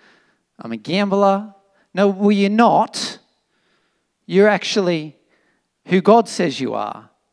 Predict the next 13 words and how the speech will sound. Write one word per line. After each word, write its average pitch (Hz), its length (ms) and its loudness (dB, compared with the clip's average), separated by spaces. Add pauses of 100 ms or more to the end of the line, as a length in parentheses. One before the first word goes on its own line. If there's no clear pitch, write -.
(1000)
And 185 160 -4
let, 226 180 -4
let's 220 240 -2
not 208 220 2
let 185 440 0
our 156 560 -2 (160)
negative 160 920 -2 (960)
outworks 147 840 -4 (1040)
speak - 500 0
over 208 280 6
who 208 200 2
we 208 200 0
are. 131 400 -2